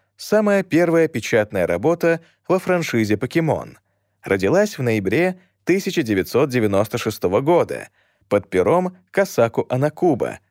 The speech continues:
отвечающего как за рисунок, так и за сценарий. Сперва она появилась в известном журнале «Кора Кора», который часто публикует новости об играх «Покемон».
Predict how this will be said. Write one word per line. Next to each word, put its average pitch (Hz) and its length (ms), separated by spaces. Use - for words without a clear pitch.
отвечающего 151 800
как 110 200
за 101 100
рисунок, 175 580
так 202 180
и 170 60
за 147 120
сценарий. 143 720
Сперва 107 640
она 170 300
появилась 185 600
в 120 100
известном 113 480
журнале 156 680
«Кора 120 280
Кора», 107 560
который 226 360
часто 175 460
публикует 107 600
новости 120 460
об 80 180
играх 95 320
«Покемон». 117 600